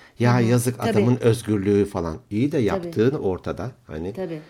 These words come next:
Speaker 2: tabii,
Speaker 1: şahsiyetsiz
Speaker 2: tabii.
Speaker 1: diyorsun en yumuşak
Speaker 2: Hı hı.
Speaker 1: ifadeyle.
Speaker 2: Evet,
Speaker 1: Ba-,
Speaker 2: evet.
Speaker 1: başka bir sürü <laughs> dıtlanacak
Speaker 2: Evet, sıfat
Speaker 1: kelimeler
Speaker 2: var.
Speaker 1: var. Sıfat var orada. Orada merhameti cebine koyup öyle çıkarsın kürsüye.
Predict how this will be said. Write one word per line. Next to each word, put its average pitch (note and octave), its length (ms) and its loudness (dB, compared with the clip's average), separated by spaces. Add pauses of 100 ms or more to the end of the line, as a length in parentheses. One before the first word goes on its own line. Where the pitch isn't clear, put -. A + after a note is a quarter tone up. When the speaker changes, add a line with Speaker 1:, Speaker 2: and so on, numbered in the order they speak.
(180)
Speaker 2:
tabii, F3 100 -8
Speaker 1:
şahsiyetsiz G#2+ 680 0
Speaker 2:
tabii. F2+ 100 -6
Speaker 1:
diyorsun F2+ 380 -2
en A#2 280 4
yumuşak F#2 420 -2
Speaker 2:
Hı F2+ 40 -6
hı. F2+ 100 -4
Speaker 1:
ifadeyle. D#2+ 600 -2 (140)
Speaker 2:
Evet, F#3 240 -2
Speaker 1:
Ba-, F2+ 140 0
Speaker 2:
evet. - 120 -20
Speaker 1:
başka F#2+ 360 -2
bir A2+ 100 4
sürü F#2 520 0 (160)
<laughs> - 200 -2
dıtlanacak G2+ 580 4
Speaker 2:
Evet, - 120 -20
sıfat F#2 240 0
Speaker 1:
kelimeler F#2+ 260 4
Speaker 2:
var. - 160 2
Speaker 1:
var. D3 240 0 (200)
Sıfat - 460 -4
var E2+ 100 -2
orada. D#2+ 380 -4 (380)
Orada A2+ 280 6
merhameti G#2 580 2
cebine G#2 360 4
koyup A2 280 2
öyle G#2+ 220 2
çıkarsın E2+ 480 -4
kürsüye. C#2 480 -8